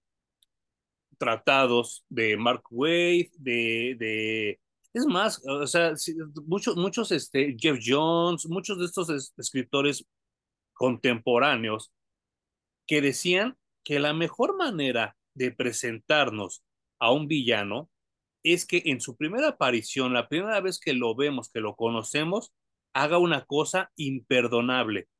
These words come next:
para que digas, "Este güey es un hijo de la chingada". Aquí Thrawn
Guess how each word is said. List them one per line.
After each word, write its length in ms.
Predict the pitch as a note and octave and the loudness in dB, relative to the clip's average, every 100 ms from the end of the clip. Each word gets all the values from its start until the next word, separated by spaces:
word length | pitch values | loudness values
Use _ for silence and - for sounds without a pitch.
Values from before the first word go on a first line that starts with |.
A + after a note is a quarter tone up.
| _ _ | _ _
para 240 | B2+ A#2+ A#2+ | 0 0 0
que 100 | C3+ | 2
digas, 320 | D3+ D#3 - | 2 0 -2
"Este 280 | D3+ - D3 | -8 -4 -4
güey 180 | C3+ D#3 | 0 0
es 120 | D3+ | -2
un 160 | D3 C#3+ | -4 -6
hijo 220 | D3 - | -4 -2
de 100 | B2+ | 0
la 140 | G#2+ G2+ | 0 -4
chingada". 640 | - G2 G2+ G2+ G2 - _ _ _ _ _ _ _ _ _ | -8 -8 -2 0 -2 -6 _ _ _ _ _ _ _ _ _
Aquí 280 | B2 A2+ F3 | -6 2 2
Thrawn 460 | E3+ F3+ G#3 F4 | 4 4 4 2